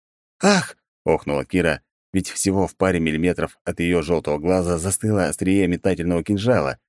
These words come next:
который я поймал за миг до того, как он достиг цели. Она отступила, нервно сглотнув, а я удивленно посмотрел на оружие в собственной руке. Тело действовало само. Я даже не успел осознать, как это сделал. "Надо же!" —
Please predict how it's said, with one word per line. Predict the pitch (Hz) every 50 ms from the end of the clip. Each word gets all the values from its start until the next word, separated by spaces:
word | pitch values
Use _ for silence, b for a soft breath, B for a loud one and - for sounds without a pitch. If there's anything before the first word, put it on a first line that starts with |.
| _ _
который | - - 117 131 113 110
я | 107 104
поймал | - 110 110 110 110 101 92
за | 85 92
миг | 101 110 101 80
до | 71 67
того, | - 90 98 104 82 -
как | - 92 - -
он | 87 82
достиг | 82 92 - - 95 90 -
цели. | - - 131 95 71 69 67 - _ _ _ _ _ _ _ _ _ -
Она | - 85 80 78
отступила, | 73 - - - - - 90 90 87 87 85
нервно | 82 85 87 85 82 80 76
сглотнув, | 80 82 78 - - 85 78 - - _ _ _ _ _ _ -
а | 78 85
я | 98 113 120
удивленно | 120 110 113 113 113 120 113 110 104
посмотрел | - 95 98 95 - 107 113 110
на | 101 95 95
оружие | 104 117 123 117 101 90 87 76
в | -
собственной | - 90 82 - - 82 80 80
руке. | 82 85 - - 78 67 - - _ _ _ _ _ _ _ _ _
Тело | - - 82 73 71 78 76
действовало | 78 80 71 - - - 82 80 76
само. | - 101 104 113 107 76 - - _ _ _ _ _ _ -
Я | 98 107
даже | 120 113 120
не | 135
успел | 123 117 - 139 127
осознать, | 113 110 127 120 117 147 127 92 -
как | - - 104 -
это | 113 - 113
сделал. | 107 107 131 151 151 101 80 76 71 - _ _ _ _ _ _ _ _ _ _ _ _ -
"Надо | 76 85 101 120 135 135 135 131 135 127 120 104 98 90
же!" — | 76 73 71 65 -